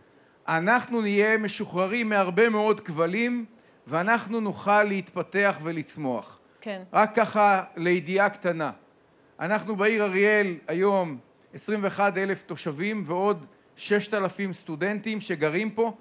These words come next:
Speaker 1: בנוסף לעשרים ואחד, ואנחנו בנויים רק על רבע משטחנו,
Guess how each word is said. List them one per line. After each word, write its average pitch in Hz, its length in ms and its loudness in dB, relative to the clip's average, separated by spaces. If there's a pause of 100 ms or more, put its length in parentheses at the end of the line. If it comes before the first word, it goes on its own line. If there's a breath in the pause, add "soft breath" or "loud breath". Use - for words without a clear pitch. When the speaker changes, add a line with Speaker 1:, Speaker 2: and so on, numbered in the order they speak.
(140)
Speaker 1:
בנוסף 202 460 -2
לעשרים 196 360 -4
ואחד, 208 340 -4 (760 soft breath)
ואנחנו 196 400 2
בנויים 208 380 0
רק 208 160 4
על 202 120 2
רבע 208 280 2
משטחנו, 226 680 -4